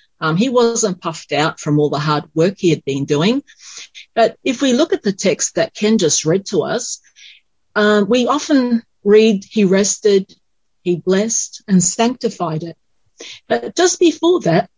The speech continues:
it says that God ended his work. And it shows that there was a process there. He had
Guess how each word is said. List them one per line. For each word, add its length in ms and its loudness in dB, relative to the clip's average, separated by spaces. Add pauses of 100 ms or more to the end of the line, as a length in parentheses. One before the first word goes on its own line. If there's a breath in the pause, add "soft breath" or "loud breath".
(140)
it 160 0
says 360 0
that 180 0
God 460 2
ended 500 4
his 340 -2
work. 360 0 (460)
And 220 2
it 100 2
shows 460 -4
that 360 -2 (480)
there 140 4
was 180 0
a 60 0
process 640 -2
there. 220 -6
He 200 0
had 500 -4